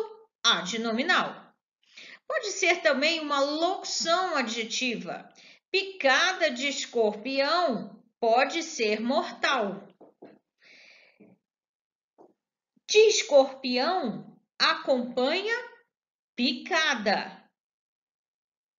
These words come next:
De escorpião é uma locução adjetiva, portanto,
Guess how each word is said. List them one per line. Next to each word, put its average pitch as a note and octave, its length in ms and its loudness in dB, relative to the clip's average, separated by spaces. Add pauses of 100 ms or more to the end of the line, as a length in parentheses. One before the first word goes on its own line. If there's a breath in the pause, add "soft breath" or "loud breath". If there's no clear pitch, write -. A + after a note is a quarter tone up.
(680)
De G#3+ 300 -2
escorpião A#3 1000 -4
é C#4+ 160 2
uma B3+ 600 0
locução C4 1160 0
adjetiva, D#4 1300 -2 (240)
portanto, C#4+ 640 -6